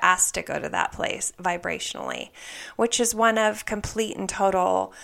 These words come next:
abundance, universal abundance, where I have no fear of where money's coming from or how much or if I can't afford.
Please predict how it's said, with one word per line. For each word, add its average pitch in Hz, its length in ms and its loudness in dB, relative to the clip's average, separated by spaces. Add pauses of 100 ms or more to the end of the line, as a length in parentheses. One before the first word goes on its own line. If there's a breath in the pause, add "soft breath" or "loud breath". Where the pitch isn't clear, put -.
(220 loud breath)
abundance, 185 800 0
universal 208 600 2
abundance, - 760 -4 (300 loud breath)
where 208 100 0
I 196 60 -2
have 220 260 -6
no 214 160 -2
fear 175 440 -4
of - 200 -4
where 175 400 -2
money's 175 340 -8
coming 175 360 -8
from 175 340 -6
or 170 80 -4
how 175 240 -2
much 170 500 -8
or 175 140 -4
if 175 140 -10
I 175 80 -6
can't 180 220 -10
afford. 175 500 -4